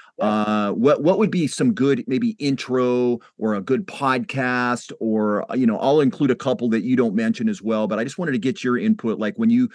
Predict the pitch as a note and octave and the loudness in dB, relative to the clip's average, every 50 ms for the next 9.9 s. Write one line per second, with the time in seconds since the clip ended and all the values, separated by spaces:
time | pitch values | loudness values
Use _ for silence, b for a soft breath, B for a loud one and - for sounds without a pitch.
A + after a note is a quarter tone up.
0 | B B B A#2+ D3+ F#3 G3 F3+ D#3 C#3+ - - D#3+ C3+ A#2 G2 G#2 A2 A2 A2 | B B B 2 2 4 4 2 0 -2 -2 -2 0 0 2 2 2 0 0 -2
1 | G2 F#2 E2 E2 - - - E2+ E2+ - - E2 - F2+ E2 D#2+ D#2+ b b b | -2 -4 -6 -8 -12 -12 -14 -14 -12 -12 -14 -16 -14 -14 -14 -14 -16 b b b
2 | b b b b b b b b b b b D#3 F#3 G#3+ - - F3 D#3+ E3 G3 | b b b b b b b b b b b -2 -2 -2 -2 -2 -2 0 2 4
3 | A3 A#3 A3 - F3 D#3 D3 C#3+ C#3+ C#3 C3 B2+ B2 - _ _ _ _ _ _ | 4 2 2 4 4 6 6 6 4 2 0 0 -4 -4 _ _ _ _ _ _
4 | _ _ _ _ F3 D#3 D#3+ - E3 E3 E3 E3+ - - E3 C3+ - - C#3 B2+ | _ _ _ _ -6 -6 -6 -4 -4 -4 -4 -4 -4 -4 -4 -4 -2 -4 -4 -2
5 | A#2+ A#2 - _ _ _ _ _ _ _ _ _ _ _ - D3+ C3+ C3+ C3 C3 | -4 -6 -10 _ _ _ _ _ _ _ _ _ _ _ 2 2 4 4 4 2
6 | B2+ A#2 - - - C3 - D3+ D3+ D3 C3+ - D3+ C#3 C#3 C#3 B2+ - C#3+ C3 | 0 -2 -6 -14 -14 -8 -2 -2 -2 0 -2 -4 -2 0 2 0 0 0 -2 0
7 | C3 C3 C3+ C#3+ D#3 D#3 E3 E3 D#3+ D#3+ D3+ C#3 - E3+ D3 - E3 E3+ F#3 F#3+ | 2 2 2 2 2 2 2 0 -2 -6 -6 -6 -8 -14 -8 -6 -6 -6 -6 -8
8 | _ _ _ _ _ G2 - - C#3+ C#3 C3 B2 B2 A#2+ B2+ - _ - C#3 C#3+ | _ _ _ _ _ -4 -4 -4 -4 -4 -6 -8 -8 -8 -14 -18 _ -8 -4 -2
9 | C#3+ C#3+ C#3+ B2+ C#3 C#3+ C#3 C#3 C#3 C#3 C3+ C3+ C3+ C3 B2+ B2+ C3+ | 0 0 0 -2 -2 -2 0 0 0 0 0 0 0 -2 -2 -4 -8